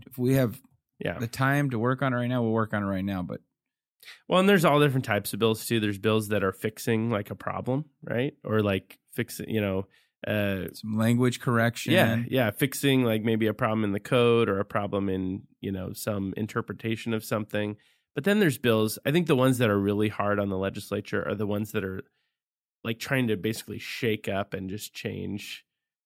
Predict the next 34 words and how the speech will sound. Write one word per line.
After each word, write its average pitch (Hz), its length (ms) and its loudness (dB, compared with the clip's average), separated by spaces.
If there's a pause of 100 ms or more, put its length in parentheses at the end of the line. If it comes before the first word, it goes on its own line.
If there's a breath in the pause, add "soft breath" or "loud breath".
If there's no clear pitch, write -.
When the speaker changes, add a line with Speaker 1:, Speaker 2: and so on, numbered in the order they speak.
(280)
Speaker 2:
you 107 140 -6
know, 95 380 -8 (120)
uh, 95 400 -6 (420)
whether 151 320 2
good 139 200 6
or 123 80 4
bad, 98 480 0 (400)
trying 120 260 2
to 104 80 0
change 113 340 0
something 101 360 -4
in 92 80 -4
a 90 40 -4
big 90 200 -8
way. 87 340 -8 (340)
So - 240 -16 (300)
it's, - 340 -14 (380)
they - 80 -4
definitely 135 300 2
have 113 180 0
different 110 320 -4
impacts, - 520 -8
Speaker 1:
Well, 101 100 -4
Speaker 2:
right? 104 80 -4
Speaker 1:
hopefully 117 580 -2 (280)
a 110 60 -8
thousand 110 460 0
of 98 100 -2
those 98 220 -2
is 98 100 -10
just - 240 -8
a - 40 -10
couple 95 320 -8
language 92 520 -4